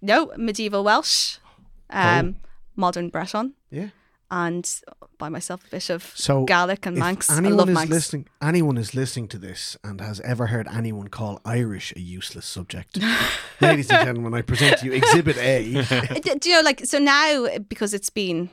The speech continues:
Speaker 1: several years, um, it, like, it's not quite as easy anymore. But there was a time that, like, when, you know, you had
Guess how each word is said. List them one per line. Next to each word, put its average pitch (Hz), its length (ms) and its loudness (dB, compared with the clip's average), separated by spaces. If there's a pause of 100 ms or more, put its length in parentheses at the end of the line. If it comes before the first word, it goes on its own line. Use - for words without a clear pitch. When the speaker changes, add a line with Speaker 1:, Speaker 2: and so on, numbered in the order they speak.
(680)
Speaker 1:
several - 380 -6
years, 82 380 -10 (440)
um, 196 800 4 (680)
it, 190 300 -4 (120)
like, 190 200 2
it's 196 140 -6
not 196 240 2
quite 196 240 0
as 180 100 -4
easy 180 240 0
anymore. 170 380 0
But 190 140 -2
there 214 80 2
was 247 200 6
a 254 60 -6
time 208 320 0
that, 170 160 -4
like, 170 180 -6
when, 175 320 -4
you 196 140 -4
know, 165 120 0
you 180 180 -4
had 185 300 0